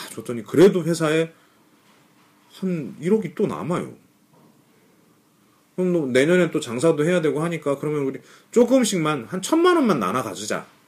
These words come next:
주인들끼리. 그러면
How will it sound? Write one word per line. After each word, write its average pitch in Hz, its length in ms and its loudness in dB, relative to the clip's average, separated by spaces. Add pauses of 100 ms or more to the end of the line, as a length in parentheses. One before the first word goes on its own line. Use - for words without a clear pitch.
(640)
주인들끼리. 113 640 -4 (920)
그러면 175 600 -2